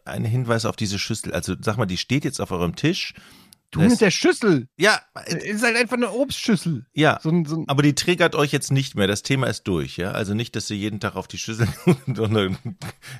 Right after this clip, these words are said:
Speaker 1: kommen wieder
Speaker 2: Jochen,
Speaker 1: böse
Speaker 2: weißt du, wie
Speaker 1: Gedanken.
Speaker 2: viele Gegenstände in meiner Wohnung stehen, die theoretisch irgendwas triggern?
Speaker 1: <laughs> Okay, ich verstehe schon, alles klar.
Speaker 2: Jedes Mal, wenn ich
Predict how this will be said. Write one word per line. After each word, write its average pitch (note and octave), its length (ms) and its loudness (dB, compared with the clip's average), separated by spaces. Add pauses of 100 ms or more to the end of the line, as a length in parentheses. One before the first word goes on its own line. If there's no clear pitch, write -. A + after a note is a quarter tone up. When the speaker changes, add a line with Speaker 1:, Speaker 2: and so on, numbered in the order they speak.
(140)
Speaker 1:
kommen A2+ 180 -4
wieder D3 140 6
Speaker 2:
Jochen, C3 140 2
Speaker 1:
böse B2+ 120 4
Speaker 2:
weißt E3+ 180 4
du, - 20 0
wie A#3 40 0 (120)
Speaker 1:
Gedanken. - 20 2
Speaker 2:
viele G#3 220 4
Gegenstände F3 680 4
in D3 120 0
meiner D3+ 320 6
Wohnung F3 380 6
stehen, E3 380 6
die D3+ 120 2 (320)
theoretisch E3 560 6
irgendwas D#3 480 4
triggern? C#3+ 520 4
Speaker 1:
<laughs> - 40 -12 (800)
Okay, E3+ 380 -4 (100)
ich D3 80 -2
verstehe D3 320 0
schon, C3+ 320 0
alles - 240 -6
klar. - 260 -12 (2500)
Speaker 2:
Jedes G3+ 440 6
Mal, F#3 260 8
wenn F#3 80 4
ich - 220 0